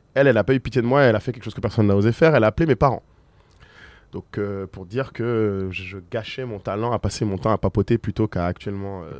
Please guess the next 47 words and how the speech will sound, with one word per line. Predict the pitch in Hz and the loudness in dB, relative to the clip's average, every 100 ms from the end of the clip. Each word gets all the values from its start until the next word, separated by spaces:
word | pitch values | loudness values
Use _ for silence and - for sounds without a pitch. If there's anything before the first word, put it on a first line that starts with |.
| - | -18
travailler. | - 92 98 147 214 - - - - - | -16 -10 -6 -6 -6 -12 -20 -20 -14 -8
Donc, | - - - | -8 -6 -4
euh, | 95 90 95 | -2 -2 -2
suite | - - 139 | -4 -4 -2
à | 117 | -2
son | 113 | 0
intervention, | 107 107 101 101 - 110 | 0 0 0 -2 -4 -4
j'ai | 98 | -2
eu | 95 | -6
droit | 87 104 107 | -6 -4 -2
à | 92 85 | -4 -6
des | 90 | -8
vacances | 92 98 - 110 - | -8 -10 -10 -12 -8
musclées | 107 - - 123 117 _ _ _ _ _ _ _ 110 | -8 -6 -4 -4 -4 _ _ _ _ _ _ _ -4
où | 110 | -2
j'ai | 98 | 0
pas | 110 110 | 2 2
eu | |
le | |
droit | 110 110 107 | 2 0 0
de | 98 92 85 82 80 65 - - | -2 -2 -4 -6 -8 -12 -16 -18
toucher | - 104 | -10 -4
à | |
la | 90 | -4
PlayStation | - 95 - 110 - 101 | -4 -8 -6 -6 -4 -4
ni | 98 | -4
rien | 92 101 | -6 -6
du | 95 | -6
tout. | - 143 - - - - - - | -6 -6 -8 -16 -18 -16 -20 -20
Donc, | - | -20
j'étais | 87 95 | -10 -8
obligé | 92 104 104 117 | -6 -4 -2 -2
de, | 101 | -2
euh, | 104 104 90 85 80 - _ | -2 -2 -4 -6 -10 -14 _
travailler | - 101 95 143 - _ | -6 -2 0 -2 -6 _
pendant | 92 92 | -2 0
les | |
vacances. | 90 101 135 | 0 0 -2
Parce | - - | 0 6
qu'à | 110 | 6
l'époque, | 110 170 | 10 8
par | - | 8
exemple, | 104 143 120 | 4 4 2
j'étais | - | 0
mauvais | 110 123 139 | 4 4 6
en | |
mathématiques. | 120 123 120 110 - - | 4 0 -2 -4 -8 -18